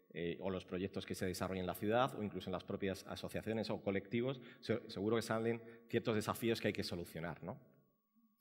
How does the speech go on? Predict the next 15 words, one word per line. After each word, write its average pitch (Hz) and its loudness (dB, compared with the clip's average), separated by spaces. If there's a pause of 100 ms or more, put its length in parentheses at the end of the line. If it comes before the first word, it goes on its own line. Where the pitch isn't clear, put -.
A 98 2
partir 127 6
de 156 8
ahí, 147 6 (1000)
fundamental, 120 8
la 101 8
generación 110 4
de 113 4
equipo. 87 -2 (800)
Eh, 95 0
un-, 107 -2
una 110 6
vez 101 6
más 110 4
decíamos, 92 2